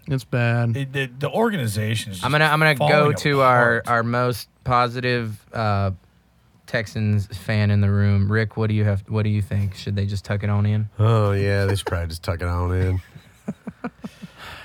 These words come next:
Speaker 1: I mean, it's just, what's irritating me, man, is this, I keep seeing on Reddit and I keep seeing articles and stuff posting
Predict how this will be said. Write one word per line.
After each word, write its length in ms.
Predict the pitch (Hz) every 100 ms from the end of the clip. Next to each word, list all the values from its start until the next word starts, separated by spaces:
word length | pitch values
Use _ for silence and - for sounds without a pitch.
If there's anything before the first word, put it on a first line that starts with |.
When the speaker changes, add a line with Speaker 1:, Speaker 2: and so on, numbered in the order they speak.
| - - - - _
Speaker 1:
I 100 | 147
mean, 140 | 170 170
it's 200 | 156 151
just, 200 | 175 160
what's 260 | 170 208
irritating 480 | 214 208 220 220 175
me, 180 | 147 165
man, 220 | 147 139
is 120 | 135
this, 220 | 135 120 - - -
I 100 | 147
keep 240 | 147 190 165
seeing 320 | - 170 165
on 220 | 147 120
Reddit 320 | 117 131 135
and 100 | 127
I 60 | 123
keep 180 | 135 127
seeing 260 | - 139
articles 460 | 120 123 131 135 123
and 80 | 113
stuff 260 | 139 127
posting 480 | - 127 117 131 120